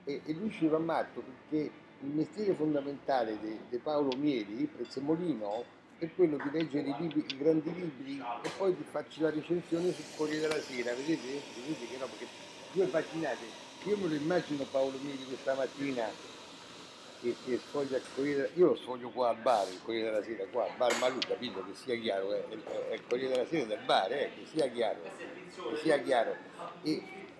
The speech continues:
me lo immagino Paolo Mieli che, che sfoglia il Corriere della Sera e si trova queste due paginate, Paolo Mieli, dirà, "Accidenti, quanto sono importante, oh, quanto sono importante, eh,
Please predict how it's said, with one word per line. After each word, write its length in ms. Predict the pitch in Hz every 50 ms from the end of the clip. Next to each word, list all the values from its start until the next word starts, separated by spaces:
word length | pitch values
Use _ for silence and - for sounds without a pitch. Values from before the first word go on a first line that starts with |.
| - - - -
me 140 | - 151 156
lo 40 | 156
immagino 580 | 165 170 185 185 165 143 123 135 135 131 131 131
Paolo 280 | - 131 127 127 127 127
Mieli 380 | 127 139 135 131 127 123 123 110 - - - - - -
che, 200 | - - - 117 - -
che 80 | 127 113
sfoglia 320 | - - 156 147 139 131
il 60 | -
Corriere 180 | - 143 151 147
della 100 | 135 120
Sera 200 | - 160 156 135
e 40 | 113
si 120 | - - -
trova 240 | 139 135 131 127 123
queste 240 | 123 123 - -
due 180 | 139 143 151 143
paginate, 680 | 123 131 131 131 - 135 143 147 143 131 120 123 120 117
Paolo 340 | - 120 120 120 123 123
Mieli, 320 | 123 131 131 127 117 113 107 107
dirà, 160 | 123 131 135
"Accidenti, 520 | 120 - - - 135 131 135 127 - - 131
quanto 280 | 117 123 131 123 - 120
sono 200 | 110 - 135 135
importante, 760 | 131 120 - - 131 127 - - 131 131 123 113 - - 123
oh, 140 | 143 131 - - - - - - 120 117 - - - - - - - - - - - -
quanto 300 | - 135 135 135 - 143
sono 180 | 127 151 147 147
importante, 920 | 143 135 131 - 135 123 120 - - 135 131 123 110 101 - 110 107 95 - - - - - - - - 110 107 -
eh, 160 | - 120 110